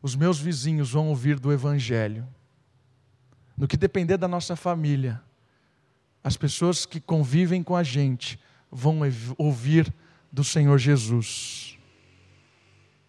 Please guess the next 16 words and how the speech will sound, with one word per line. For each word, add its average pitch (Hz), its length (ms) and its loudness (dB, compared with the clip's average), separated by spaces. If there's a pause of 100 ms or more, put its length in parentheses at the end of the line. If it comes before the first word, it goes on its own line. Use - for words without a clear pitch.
(560)
No 147 100 2
que 190 120 -2
depender 190 440 6
de 180 140 2
nós, 170 680 4 (720)
nós 143 220 6
vamos 156 240 4
nos 147 160 2
envolver 147 680 0 (400)
com 156 100 2
a 151 60 4
comunidade 139 580 2
cristã, 151 520 -8 (960)
com - 80 -6
a 131 80 0
igreja." 107 460 -8